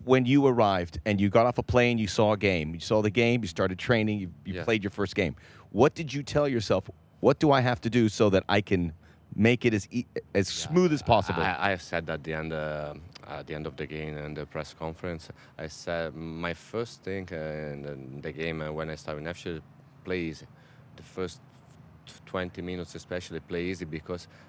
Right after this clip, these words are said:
Speaker 2: everything is different. Uh, it's to Monto, I don't, I didn't play, and I, I, I train a lot, but, uh,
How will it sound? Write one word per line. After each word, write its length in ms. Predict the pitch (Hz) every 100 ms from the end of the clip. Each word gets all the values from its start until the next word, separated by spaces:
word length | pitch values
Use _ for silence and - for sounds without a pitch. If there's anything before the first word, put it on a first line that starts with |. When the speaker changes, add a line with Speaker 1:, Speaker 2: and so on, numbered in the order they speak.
| -
Speaker 2:
everything 420 | - 101 113 95 87
is 160 | 80
different. 500 | 92 95 - 82 76
Uh, 400 | 82 76 73 71
it's 140 | 87 -
to 80 | 95
Monto, 340 | 101 123 -
I 100 | 117
don't, 200 | 92 85
I 120 | - 85
didn't 240 | 87 87
play, 260 | - 123 87
and 160 | 78
I, 340 | 85 85 - 92 -
I, 60 | 82
I 40 | 90
train 180 | - 107
a 60 | 85
lot, 180 | 104 107
but, 180 | 76 80
uh, 200 | 65 65